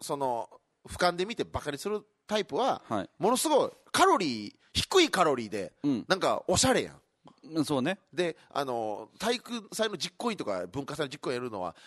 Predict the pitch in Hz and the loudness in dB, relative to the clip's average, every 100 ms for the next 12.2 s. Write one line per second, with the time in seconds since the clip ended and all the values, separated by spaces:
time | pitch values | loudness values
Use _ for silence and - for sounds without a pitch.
0 | - - 269 311 214 147 165 131 113 101 | -18 0 4 4 2 -2 0 0 0 -4
1 | - - 294 370 - - - 214 208 208 | -2 2 4 4 2 -4 2 6 6 4
2 | 208 208 123 104 - 123 107 76 - 113 | 0 -2 -2 -6 -6 -6 -6 -8 -10 -10
3 | - - - - 110 98 87 113 147 175 | -10 -12 -12 -12 -6 -6 -6 -6 -2 -2
4 | 175 165 202 247 285 277 220 214 208 214 | -4 -8 -10 -6 -4 0 0 2 2 2
5 | 208 202 - 165 165 160 135 131 113 98 | 2 -2 -2 -2 -2 -4 -2 -2 -2 -6
6 | 82 82 143 131 104 85 120 175 131 101 | -8 -10 -10 -8 -10 -10 -4 -4 -4 -8
7 | 80 76 76 67 - 95 90 85 82 95 | -10 -14 -20 -18 -4 0 0 0 -2 -2
8 | 82 82 127 123 78 76 - - - - | -8 -4 -2 -2 -4 -12 -18 -16 -14 -2
9 | 349 339 214 143 110 - - - - - | -2 0 0 0 0 -4 -14 -20 -16 -2
10 | 156 208 190 123 85 95 _ _ _ - | -2 2 0 0 -6 -14 _ _ _ -4
11 | 143 110 - - - 220 233 240 247 294 | -2 -2 -6 -12 0 4 4 2 -2 0
12 | 180 110 | 2 2